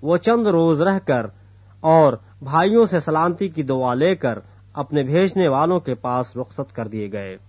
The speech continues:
لیکن سیلاس کو وہاں رہنا اچھا لگا۔ مگر پولس اور برنباس انطاکیہ ہی میں رہے اور بہت سے اور لوگوں کے ساتھ خدا بند کا کلام سکھاتے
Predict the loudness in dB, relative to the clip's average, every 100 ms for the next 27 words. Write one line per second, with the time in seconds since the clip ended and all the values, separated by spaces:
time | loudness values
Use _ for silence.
0 | -20 -20 -20 -6 -2 0 0 -2 -2 -12
1 | -6 -2 2 2 0 -4 -4 -4 -2 -2
2 | -2 -4 -8 -10 -10 -10 -14 -18 -20 -20
3 | -20 -8 -4 -4 -2 -2 0 0 0 0
4 | 0 -2 0 0 0 -2 -10 -14 -4 -4
5 | 0 0 0 2 4 4 4 2 0 -4
6 | -6 -10 -18 -8 0 0 2 0 0 -2
7 | -2 -4 0 0 2 0 0 0 -2 -4
8 | -6 -4 -6 -6 -4 -2 -2 -4 -6 -8
9 | -6 -6 -6 -10 -12 -10 -6 -2